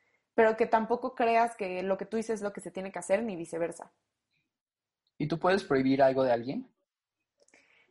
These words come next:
Speaker 1: No creo que tanto prohibir, pero sí tienes que hablar y decir como, "Esto no me gusta, me gustaría que no lo hicieras".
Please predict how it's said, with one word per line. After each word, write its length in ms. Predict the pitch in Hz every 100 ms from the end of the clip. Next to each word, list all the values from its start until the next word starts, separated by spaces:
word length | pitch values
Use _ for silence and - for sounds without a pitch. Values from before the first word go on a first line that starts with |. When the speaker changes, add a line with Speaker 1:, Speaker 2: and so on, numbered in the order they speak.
| -
Speaker 1:
No 180 | 311 427
creo 160 | 427
que 80 | -
tanto 380 | 381 349 - -
prohibir, 560 | 233 220 214 226 311 466
pero 140 | 220
sí 120 | 233
tienes 320 | - 262 220 -
que 300 | 202 185 180
hablar 440 | 175 185 185 240
y 180 | 220 -
decir 360 | 180 190 185 208
como, 180 | 208 196
"Esto 160 | 196
no 80 | 202
me 80 | 175
gusta, 420 | 190 - 233 453
me 180 | 233 202
gustaría 540 | 202 202 214 196 202 196
que 100 | 190
no 140 | 180
lo 80 | 165
hicieras". 560 | 170 190 185 - -